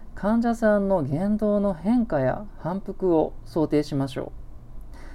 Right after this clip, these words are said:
患者さんはがんを抱えた当事者です。その辛さは、たとえ家族であっても百パ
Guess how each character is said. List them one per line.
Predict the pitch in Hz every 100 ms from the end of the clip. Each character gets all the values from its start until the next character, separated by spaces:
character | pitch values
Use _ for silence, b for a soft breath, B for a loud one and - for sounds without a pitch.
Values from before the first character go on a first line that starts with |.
| B B B B -
患 | 175 220
者 |
さ | 233 220
ん |
は | 214
が | 185 233
ん | 240
を |
抱 | 135 135 143
え |
た | 123
当 | - 156
事 | 156
者 | 156 135
で | -
す。 | - - B B B
そ | - 208
の | 220
辛 | 220 - 220
さ | 247 185
は、 | 131 131 127 - B B B
た | -
と | 156 254
え | 240 226 -
家 | -
族 | 285 240
で | 147
あ |
っ | 139
て | 139
も | 123
百 | - 156 -
パ | -